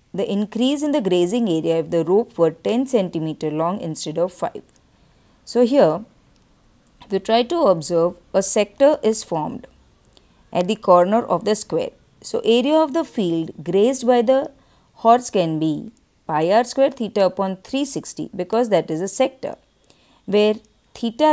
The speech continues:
is equal to ninety degrees and radius is equal to five centimeter. Theta is equal to ninety and r is equal to five centimeter.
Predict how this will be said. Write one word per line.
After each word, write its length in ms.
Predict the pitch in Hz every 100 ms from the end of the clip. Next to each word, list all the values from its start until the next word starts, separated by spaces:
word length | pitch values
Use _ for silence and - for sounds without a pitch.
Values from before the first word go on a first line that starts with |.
| 285
is 100 | 190
equal 400 | 175 - 165 160 156
to 200 | 170 170 - _ _ _ _ _ _
ninety 400 | 175 196 233 339
degrees 500 | 214 156 160 165 - -
and 440 | 165 160 160 160 -
radius 440 | 185 208 254 277 208
is 120 | 151
equal 320 | 151 - 160
to 100 | 180
five 320 | 170 - 277
centimeter. 680 | 320 170 151 - 170 220 220 - _ _ _ _ -
Theta 480 | - 175 208 220 -
is 160 | 170 156
equal 300 | 156 - 151
to 100 | 156
ninety 580 | 156 156 156 147 220 311 _ _ _ _ _
and 220 | 156 156 -
r 240 | 185 220 269 -
is 200 | 160 156
equal 260 | 147 165
to 100 | 156
five 360 | 160 - 220 285
centimeter. 720 | 202 156 147 151 131 - -